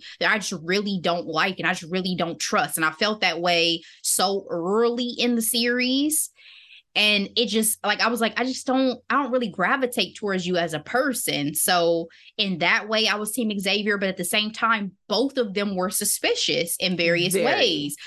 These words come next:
Speaker 1: So it was like, I don't,
Speaker 2: Highly.
Speaker 1: I can't trust either of you that y'all
Speaker 2: Because
Speaker 1: really have Wednesday's best interests at heart.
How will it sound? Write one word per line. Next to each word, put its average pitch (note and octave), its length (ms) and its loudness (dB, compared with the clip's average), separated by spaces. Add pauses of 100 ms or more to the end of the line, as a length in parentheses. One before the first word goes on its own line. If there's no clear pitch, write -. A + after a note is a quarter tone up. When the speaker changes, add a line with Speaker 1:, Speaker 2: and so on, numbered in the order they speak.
Speaker 1:
So C#4 100 0
it B3+ 40 4
was G#3 80 0
like, F3+ 220 2
I A3 140 4
don't, A3+ 140 2
Speaker 2:
Highly. D#3 420 -6
Speaker 1:
I - 100 2
can't A#3+ 320 0
trust C4 420 -2
either B3 360 0
of F#3+ 140 -2
you F3+ 220 -4
that F4 180 2
y'all A4 180 4
Speaker 2:
Because G3+ 100 2
Speaker 1:
really G#3+ 280 -2
have G#3 360 2 (120)
Wednesday's G3 560 0
best G3+ 280 -2
interests G#3 400 -2
at G3 140 2
heart. - 500 -2